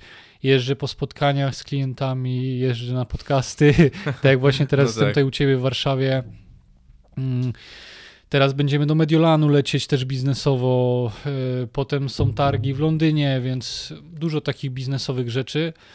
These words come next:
Speaker 1: Skupiam się na sto dziesięć procent na biznesie. E, trochę moje życie prywatne cierpi, bo kontakty ze znajomymi są ograniczone, ale, e,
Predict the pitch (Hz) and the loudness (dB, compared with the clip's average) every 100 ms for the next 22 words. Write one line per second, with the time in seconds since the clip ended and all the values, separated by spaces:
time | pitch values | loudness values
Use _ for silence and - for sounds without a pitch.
0 | - - 143 151 139 151 139 - 143 139 | -18 -10 -4 -4 -2 -4 -4 -2 -2 -2
1 | 147 123 139 - 135 127 120 120 127 - | -6 -4 -4 -4 -4 -4 -6 -4 -4 -2
2 | 143 156 _ - - - - - - 127 | -4 -4 _ -20 -20 -20 -20 -12 0 4
3 | 131 131 - 147 151 147 143 143 135 139 | 4 2 2 2 2 2 2 2 0 -2
4 | 147 139 139 131 139 - 143 143 139 131 | -2 0 0 0 -2 -2 -4 -2 -2 -2
5 | 143 _ - - 139 131 - 151 147 131 | -6 _ -6 2 2 2 -2 0 0 0
6 | 135 127 - 131 131 - 131 131 127 135 | -2 -2 -4 -4 -4 -4 -4 -2 -2 -2
7 | 135 135 131 - 131 127 120 - _ _ | 0 -2 -2 -4 -4 -4 -6 -10 _ _
8 | _ - 156 131 139 139 139 143 143 135 | _ -12 -6 -2 0 0 0 0 0 0
9 | 143 131 131 135 135 123 - - - - | -2 0 2 2 0 -4 -12 -20 -20 -20
10 | _ _ 131 123 123 127 127 127 127 127 | _ _ 0 2 4 4 2 2 0 -2